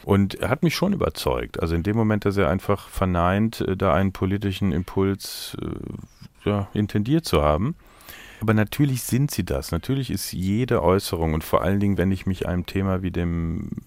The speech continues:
ja, der Mondlandung oder wirklich auch dem Wahlkampf befasse, also politischer kann ich ja, oder un-, wie soll man sagen, ich kann mich zwar der ästhetischen Phänomenalität der ganzen Dinge widmen, aber ich bin auch immer politisch in dem Moment. Auch als Künstler, wenn ich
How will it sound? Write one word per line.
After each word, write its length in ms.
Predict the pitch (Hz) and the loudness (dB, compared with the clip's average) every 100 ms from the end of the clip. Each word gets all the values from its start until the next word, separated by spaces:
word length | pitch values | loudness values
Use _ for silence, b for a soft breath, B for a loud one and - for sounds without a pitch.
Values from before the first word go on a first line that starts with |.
| - | -14
ja, 120 | - - - | -14 -14 -12
der 80 | 87 | -6
Mondlandung 640 | 78 104 - 78 76 76 | 0 0 0 -4 -2 -2
oder 240 | 67 80 78 | -2 -4 -4
wirklich 340 | 85 85 - | -6 -8 -4
auch 160 | 78 - | -6 -6
dem 300 | 76 71 71 | -8 -6 -4
Wahlkampf 800 | 80 151 - 71 69 - - - | -2 -2 -4 -6 -8 -10 -14 -12
befasse, 480 | 67 73 - 98 - B B B | -6 -6 -4 -6 -6 B B B
also 160 | 90 | -2
politischer 540 | 85 92 95 110 - 92 | 0 2 2 2 -2 -4
kann 240 | - 117 110 | -2 0 0
ich 200 | 78 - | -2 -4
ja, 220 | 87 82 | -4 -4
oder 220 | - 92 | -2 2
un-, 440 | 135 139 117 - - - | 4 4 2 -2 -6 -4
wie 140 | 90 | 0
soll 120 | 87 | 2
man 100 | 90 | 2
sagen, 180 | 104 90 B B B B B B | 2 0 B B B B B B
ich 140 | - - | -18 -6
kann 200 | - 120 | 0 0
mich 140 | 104 | 0
zwar 160 | - 90 | 0 2
der 140 | 87 | 2
ästhetischen 680 | - - 120 113 - 92 78 | 0 0 2 2 0 0 0
Phänomenalität 840 | - 90 90 87 80 76 170 196 | 0 2 2 0 -2 -2 -2 0
der 100 | 85 | 0
ganzen 340 | 78 78 - | 0 -2 -4
Dinge 260 | 73 76 71 | -4 -4 -2
widmen, 300 | 73 - 90 | -4 -4 -2
aber 240 | 85 85 | -2 -2
ich 140 | - - | -4 -6
bin 340 | - 110 131 | -2 0 0
auch 200 | - 87 - | 0 -2 -4
immer 180 | - 120 | -2 -2
politisch 540 | 117 - 113 - - - | -2 -4 -4 -4 -8 -8
in 80 | |
dem 160 | - 65 | -8 -6
Moment. 420 | 62 60 - - | -6 -8 -12 -6
Auch 140 | 85 95 | -4 -2
als 160 | 90 | -4
Künstler, 420 | - 107 - 95 | 0 0 0 0
wenn 120 | 90 90 | 2 0
ich 220 | 85 | -2